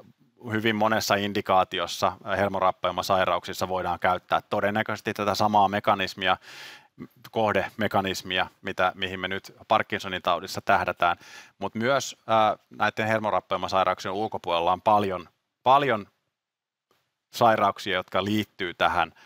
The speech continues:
tähän solulimakalvaston stressitilaan. Elikkä mä uskon, että jos me pystytään tekemään tämmönen globaali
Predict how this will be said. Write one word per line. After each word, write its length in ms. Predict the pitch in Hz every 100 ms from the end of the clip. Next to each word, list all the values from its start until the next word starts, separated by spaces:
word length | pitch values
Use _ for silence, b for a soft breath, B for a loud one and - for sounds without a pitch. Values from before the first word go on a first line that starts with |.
| B B B
tähän 340 | 92 85 85 82 -
solulimakalvaston 1600 | - 107 98 92 90 - 87 85 - 87 85 - 92 90 87 - 127
stressitilaan. 880 | - 101 - 92 - 78 76 65 - B B B
Elikkä 460 | 92 92 - 98 - _ _ _ _ _ _ _ -
mä 260 | 104 107 113
uskon, 380 | 113 - 117 101
että 340 | - 98 92 _ _ _ -
jos 200 | 113 110
me 80 | 104
pystytään 500 | 110 104 95 95 98
tekemään 280 | 101 101 -
tämmönen 360 | 92 90 92 -
globaali 540 | 101 92 92 87